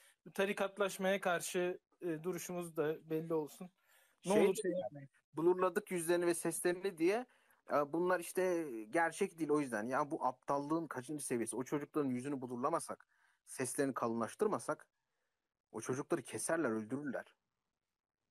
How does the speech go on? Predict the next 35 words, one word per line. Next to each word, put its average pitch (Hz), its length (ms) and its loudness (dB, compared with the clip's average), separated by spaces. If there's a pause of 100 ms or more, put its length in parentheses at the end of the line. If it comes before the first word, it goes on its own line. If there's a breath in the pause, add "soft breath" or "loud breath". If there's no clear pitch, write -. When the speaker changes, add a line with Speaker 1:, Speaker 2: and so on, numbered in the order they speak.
Speaker 2:
O-, 104 180 -6
onları 123 300 -2
keserler 127 600 -2
yani 92 180 -4
o 95 60 -10
çocukları. 87 460 -12 (680)
Ve 165 180 4
bu 151 60 -10
çocuklarla 165 380 2
biz 151 120 -2
konuşurken 143 580 0
bunun 151 140 -4 (140)
emin 160 220 4
olmak 170 300 2
için 226 300 -2 (360)
biz - 100 -8
kimliklerini 151 460 0
aldık. 147 400 0
Biz 117 140 -6
yüzlerini 127 380 -2
biliyoruz, 151 440 -2
isimlerini 127 420 -2
biliyoruz, 139 320 -2
cisimlerini 123 420 -4
biliyoruz. 143 320 0
Biz 113 100 -6
öyle 113 120 2
herkesi 120 340 0
almadık. 147 420 0 (760)
Bak 113 180 0
orada 135 240 4
bile 185 80 4
objektif 160 380 0
olmaya 151 220 2
çalıştık. 101 400 -8